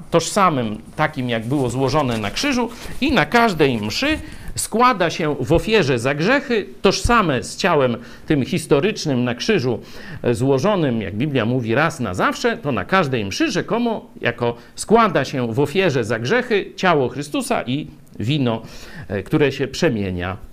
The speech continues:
w krew. No i teraz pytanie, czy w tej pierwszej wieczerzy, ona jest, zobaczcie, przed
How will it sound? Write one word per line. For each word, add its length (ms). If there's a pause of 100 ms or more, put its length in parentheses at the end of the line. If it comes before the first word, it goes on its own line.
(160)
w 100
krew. 380 (960)
No 80
i 40
teraz 220
pytanie, 500 (220)
czy 360
w 80
tej 180
pierwszej 500
wieczerzy, 600 (680)
ona 220
jest, 180
zobaczcie, 580 (320)
przed 400